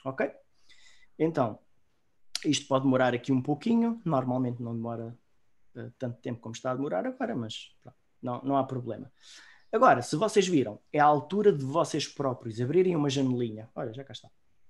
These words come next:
Ele até entrou logo na minha turma, ok? Eu vou voltar atrás. Para voltarmos atrás, para navegarmos melhor, estão a ver aqui este botão que parece um hambúrguer, ok? Estão a ver ali o pão da parte de cima, o pão da parte de baixo e no meio temos o,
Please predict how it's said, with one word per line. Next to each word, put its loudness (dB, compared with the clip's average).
Ele 0
até 0
entrou 2
logo 2
na 2
minha 0
turma, 0
ok? -6
Eu 4
vou 2
voltar 2
atrás. -6
Para 6
voltarmos 2
atrás, -2
para 0
navegarmos 0
melhor, -4
estão -2
a 2
ver 2
aqui -2
este -2
botão -2
que -20
parece -4
um 0
hambúrguer, -2
ok? -12
Estão -8
a -6
ver -4
ali -4
o -2
pão -6
da -16
parte -4
de -20
cima, -2
o -6
pão -6
da -6
parte 0
de -16
baixo -2
e -2
no 2
meio 0
temos -4
o, -10